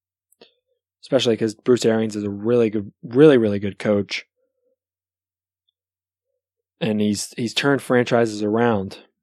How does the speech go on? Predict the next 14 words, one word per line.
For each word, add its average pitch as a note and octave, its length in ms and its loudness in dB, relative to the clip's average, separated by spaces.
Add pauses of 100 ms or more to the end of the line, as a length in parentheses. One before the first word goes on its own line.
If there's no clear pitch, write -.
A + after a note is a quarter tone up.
(1600)
But A#2+ 260 -10 (160)
could D3 160 -4
you F3+ 80 8
imagine B2+ 480 2
Deshaun A#2+ 320 2
Jackson A#2 440 0
on A2+ 100 -4
the G#2 80 -4
Rams G#2 540 -4
with - 360 -12 (840)
Robert B2+ 340 4
Woods A#2+ 540 2 (1300)
and, F#2+ 560 -12 (1800)
um, - 480 -14